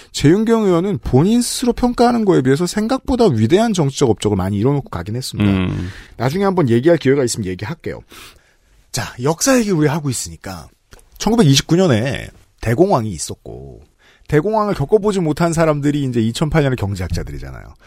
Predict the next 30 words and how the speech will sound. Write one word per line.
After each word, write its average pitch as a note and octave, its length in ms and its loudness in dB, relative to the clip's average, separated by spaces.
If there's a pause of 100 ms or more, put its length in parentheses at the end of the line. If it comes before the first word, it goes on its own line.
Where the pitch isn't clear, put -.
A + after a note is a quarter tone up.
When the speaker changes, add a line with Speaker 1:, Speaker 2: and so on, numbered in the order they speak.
(120)
Speaker 1:
그래서 D#3+ 200 2
쉽게 A3+ 220 0
이렇게 A#2+ 260 2
얘기합니다. D#2 540 -10 (340)
지난 F3 300 -2
백 B2+ 120 -6
년간 F3+ 240 -6
가장 C#3+ 300 0
무서운 A3 260 2
일이 E3+ 140 2
일어났다고, B2 400 0
이천팔 G#2+ 360 -2
년에. C2+ 280 -10
Speaker 2:
음. G#2 360 0 (380)
Speaker 1:
다시 E3 200 0
평가, C#4 280 -4
근데 G#3+ 260 -4 (300)
아무리 A#3 240 0
제가 - 140 0
뒤져봐도 D#3 400 0
이천, C#3 480 -2
그 C#3 160 0
천구백이십구 G3 500 -4
년 F#3 100 0
훨씬 B3+ 220 -6
무서웠던 E3 300 2
것 G3+ 60 -2
같긴 F#3 180 -4
해요. G#3 80 0
<laughs> G3 560 2